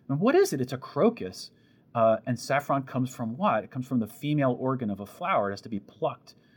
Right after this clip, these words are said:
you know, by hand, which is why it's so damn expensive. But, but, but, but the saffron owls, right? Those compounds,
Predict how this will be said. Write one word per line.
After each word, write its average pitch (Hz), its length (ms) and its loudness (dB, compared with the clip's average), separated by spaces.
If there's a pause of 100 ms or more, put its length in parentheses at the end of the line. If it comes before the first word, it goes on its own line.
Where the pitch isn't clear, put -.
(200)
you 120 80 0
know, 113 100 2
by 107 220 0
hand, 110 480 -2
which 101 160 -12
is 104 80 -12
why 101 160 -2
it's 98 140 -6
so 110 120 -10
damn 104 260 -8
expensive. 113 500 -10 (400)
But, - 160 2 (420)
but, 190 240 4
but, 170 260 -2
but 147 180 -2
the 143 80 -4
saffron 143 580 0
owls, 135 340 0
right? 120 140 -2
Those 139 180 0
compounds, 156 800 -4